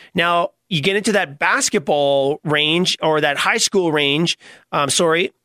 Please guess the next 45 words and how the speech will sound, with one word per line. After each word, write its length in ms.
as 140
a 60
basketball 500
player 280
or 120
any 280
other 200
athlete, 500
that's 400
the 160
time 380
you 100
might 300
want 240
to 40
think 240
about 260
specializing, 720
especially 440
if 80
a 140
player 220
has 160
a 160
passion 400
for 180
a 80
sport. 460
But 120
outside 340
of 20
that, 180
it's 140
scary. 500
Coming 280
off 240
of 160
that 340
longitudinal 680
study 360
looking 260
at 100
the 60
high 220
performance, 680